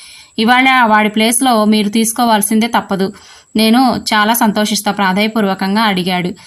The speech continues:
"సరే" అనక తప్పలేదు ఆనంద్కి. "చాలా థ్యాంక్స్ అండి," కృతజ్ఞతగా చెప్పాడు ఆనంద్ బయటికి వచ్చేటప్పుడు. "పర్వాలేదు, మీరేం చేస్తారు,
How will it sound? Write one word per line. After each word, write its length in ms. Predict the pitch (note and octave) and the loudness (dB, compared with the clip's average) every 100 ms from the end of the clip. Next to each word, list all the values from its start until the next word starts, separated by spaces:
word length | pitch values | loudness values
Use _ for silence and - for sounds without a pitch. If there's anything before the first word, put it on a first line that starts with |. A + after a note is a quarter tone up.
| - - | -20 -12
"సరే" 320 | - A3+ A3+ C4+ | -2 0 2 2
అనక 240 | A3 G3 | 2 0
తప్పలేదు 460 | A3 G3+ A3 A3 A#3+ | -4 -2 -2 0 2
ఆనంద్కి. 460 | G3+ F#3+ G3 G3 | 2 0 -2 -4
"చాలా 340 | G3 G3 F#3+ A#3+ | -4 -2 0 0
థ్యాంక్స్ 360 | A#3 G#3+ G#3+ | 0 0 2
అండి," 180 | G#3 G3 | 0 0
కృతజ్ఞతగా 640 | G3 F#3+ G#3+ G#3+ G#3+ G#3+ G#3 | -4 -4 -2 -2 -2 -4 -4
చెప్పాడు 320 | G3 G3 G3+ | -4 -2 0
ఆనంద్ 320 | G3+ G3 A3 | 0 2 0
బయటికి 340 | G3+ F#3 F#3 G#3 | 0 -2 -4 -4
వచ్చేటప్పుడు. 520 | G3+ G3 F3+ E3+ F#3 G#3 - - - - | -2 -2 -4 -4 -6 -8 -18 -20 -20 -4
"పర్వాలేదు, 540 | A#3+ A3+ C4+ C4 G#3 G3+ | 0 2 2 2 2 2
మీరేం 340 | G#3 G#3 A3 | 2 2 2
చేస్తారు, 680 | A#3+ A#3+ A#3+ A#3 A#3 A#3+ | 2 0 0 0 0 -2